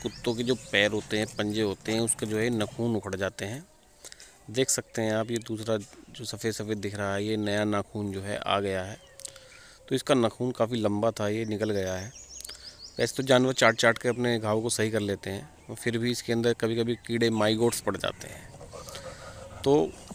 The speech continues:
इन कीड़ों को जो है निकालना पड़ता है।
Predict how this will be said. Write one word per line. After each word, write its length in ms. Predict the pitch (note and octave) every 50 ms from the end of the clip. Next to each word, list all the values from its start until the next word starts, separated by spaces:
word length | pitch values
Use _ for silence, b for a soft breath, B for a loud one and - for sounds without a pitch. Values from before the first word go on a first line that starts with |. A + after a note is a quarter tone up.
| - -
इन 120 | D3 D#3
कीड़ों 320 | D3 - C#3 C3 C3 C#3 C3+
को 120 | C#3 C#3+
जो 120 | B2+ A2+
है 280 | A2 A2 A2+ A#2+ C#3 D3+ - - - - - - - - - - - - -
निकालना 380 | A#2 A2 - G#2+ A2 A#2+ B2
पड़ता 340 | A2+ G2+ G#2+ G#2 - G#2+ G#2+
है। 300 | A2 A#2 B2 - - -